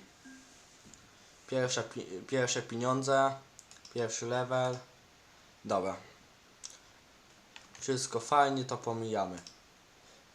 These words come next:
To wyłączamy. Wchodzimy, szybkie zlecenia. Bierzemy co? Cztery koła. No to jedziemy takim Volvo. Bierzemy pierwszą traskę.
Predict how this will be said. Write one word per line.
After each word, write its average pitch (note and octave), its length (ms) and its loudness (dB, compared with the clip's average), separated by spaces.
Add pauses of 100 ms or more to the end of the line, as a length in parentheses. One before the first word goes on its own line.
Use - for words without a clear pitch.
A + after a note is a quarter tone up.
(140)
To G#2+ 380 2
wyłączamy. C3+ 840 0 (720)
Wchodzimy, G#2+ 420 -2
szybkie C3 420 0
zlecenia. C3+ 800 4 (1080)
Bierzemy A#2 380 0
co? F#2+ 280 -4
Cztery A#2+ 380 2
koła. F2+ 320 -2 (580)
No D#3 80 -6
to E3+ 160 6
jedziemy A#2 420 6
takim A2 320 -2
Volvo. G2 400 -2 (2000)
Bierzemy A#2 320 0
pierwszą G#2+ 320 -2
traskę. B2+ 560 0